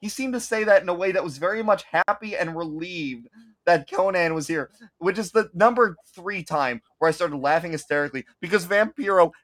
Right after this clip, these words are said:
has had a nonstop hate boner for Konnan all fucking season.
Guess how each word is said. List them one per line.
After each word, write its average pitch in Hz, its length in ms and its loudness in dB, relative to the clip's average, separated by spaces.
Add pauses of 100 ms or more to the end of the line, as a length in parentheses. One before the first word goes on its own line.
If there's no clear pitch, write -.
has 180 100 0
had 175 220 6
a 165 120 0
nonstop 180 800 6
hate 170 360 -2
boner 147 320 4
for 151 180 -6
Konnan 147 560 -4 (360)
all 180 360 6 (180)
fucking 190 380 0
season. 147 580 -8